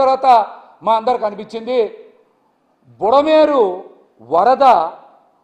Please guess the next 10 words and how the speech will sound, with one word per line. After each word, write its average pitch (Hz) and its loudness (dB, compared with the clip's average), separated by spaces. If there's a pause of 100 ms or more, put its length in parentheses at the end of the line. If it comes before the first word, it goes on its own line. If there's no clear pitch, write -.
(200)
బాబు 262 4
గారికి 311 4
కలిసి 247 -4 (260)
రావడానికే 254 0
వచ్చిందేమో 233 -6
అనిపించింది 170 -16
మాకైతే. 139 -12 (1600)
చంద్రబాబు 220 0
నాయుడు 226 0
గారికే 233 2